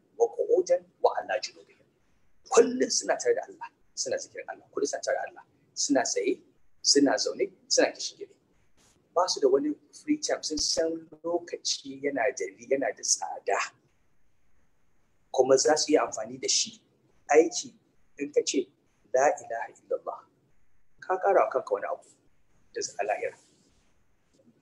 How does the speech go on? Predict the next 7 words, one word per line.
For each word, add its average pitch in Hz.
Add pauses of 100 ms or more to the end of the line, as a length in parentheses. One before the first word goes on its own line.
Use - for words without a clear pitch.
(140)
Ko? - (200)
فمن 127
يعمل 127
مثقال 127 (160)
ذرة -
خيرا 202 (640)
يره. -